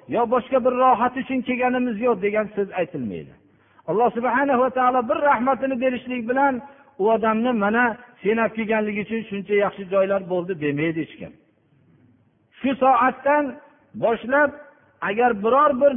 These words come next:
nafsga muvofiq bo'lmaydigan narsa bo'lsa, kelishmovchilik boshlanadi. Shayton bu soatda foydalanadi. Mana bu yerda yomg'irning yog'ishligi bilan Alloh subhanahu va taolo shaytonning vasvasasini sizlardan ketkizdi.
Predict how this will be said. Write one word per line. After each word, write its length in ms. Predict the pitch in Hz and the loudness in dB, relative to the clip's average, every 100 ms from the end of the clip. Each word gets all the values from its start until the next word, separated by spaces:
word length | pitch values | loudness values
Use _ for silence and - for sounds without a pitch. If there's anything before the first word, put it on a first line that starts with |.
| 208 | 2
nafsga 460 | 240 240 - 247 247 | 0 0 -4 -2 0
muvofiq 540 | 226 240 247 233 240 214 | 2 4 4 2 -4 0
bo'lmaydigan 580 | 240 233 233 214 233 220 | 0 2 0 2 -4 0
narsa 260 | 220 220 226 | -2 -4 -6
bo'lsa, 280 | 214 208 254 | -6 -6 -8
kelishmovchilik 800 | 247 220 220 208 214 202 202 202 185 | -6 -8 -8 -8 -6 -6 -8 -10 -8
boshlanadi. 540 | 170 156 127 98 85 - _ _ - | -10 -8 -10 -10 -14 -20 _ _ -12
Shayton 480 | 175 202 208 262 294 | -4 -2 2 2 2
bu 100 | 233 226 | 2 0
soatda 480 | 214 180 180 - | 0 -2 -4 -6
foydalanadi. 640 | 190 196 165 147 113 95 87 - _ _ - | -2 -2 -2 -4 -6 -10 -14 -20 _ _ -8
Mana 200 | 170 233 | -2 -2
bu 80 | 269 | 2
yerda 360 | 262 214 220 254 240 - - | 2 2 0 0 -2 -8 -10
yomg'irning 600 | 151 226 233 233 233 240 | -2 0 0 0 0 -2
yog'ishligi 540 | 240 220 202 214 220 208 | 0 -2 -4 -6 -4 -4
bilan 260 | 208 220 202 - _ | -2 -2 -2 -10 _
Alloh 260 | 170 202 208 208 | -4 0 0 0
subhanahu 460 | 202 208 220 202 | -6 -4 -4 -2
va 100 | 208 214 | -2 0
taolo 260 | 202 208 202 | 0 0 0
shaytonning 680 | 202 196 196 196 190 208 196 - _ _ - | -2 -2 -2 -2 -2 -8 -8 -12 _ _ -12
vasvasasini 840 | 139 208 - 202 202 202 202 196 190 | -4 -4 -4 -4 -2 -2 -4 -8 -10
sizlardan 560 | 175 165 175 160 170 | -12 -6 -6 -4 -8
ketkizdi. 580 | - 160 - 117 87 80 | -6 -10 -8 -12 -12 -20